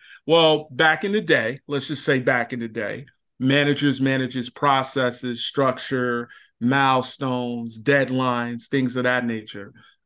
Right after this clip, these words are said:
A leader comes from more of a place of empathy,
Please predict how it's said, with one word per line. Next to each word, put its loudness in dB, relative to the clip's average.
A 4
leader 4
comes -2
from -4
more 0
of -4
a -6
place -2
of -6
empathy, -2